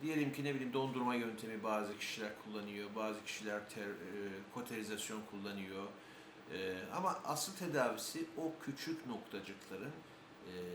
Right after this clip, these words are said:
içindeki peynirimsi bir madde var. Onun mutlaka çıkarılıp o noktayı dezenfekte edip başka,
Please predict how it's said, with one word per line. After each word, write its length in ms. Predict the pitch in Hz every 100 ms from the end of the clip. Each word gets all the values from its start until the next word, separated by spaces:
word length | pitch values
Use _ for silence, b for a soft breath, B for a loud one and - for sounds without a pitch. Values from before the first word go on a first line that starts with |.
| 87 90 - - - -
içindeki 680 | - - 123 113 110 107 147
peynirimsi 840 | - 139 123 117 110 107 - 139 123
bir 60 |
madde 420 | 107 90 90 - 87
var. 80 | 87
Onun 180 | 131 160
mutlaka 480 | 156 151 131 113 107
çıkarılıp 560 | - - 135 120 143 180 - B B -
o 200 | 165 147
noktayı 540 | 127 - 123 117 160 - - - - -
dezenfekte 760 | 127 123 127 127 117 113 - 151
edip 220 | 127 151 - - - -
başka, 580 | 117 - - 151 123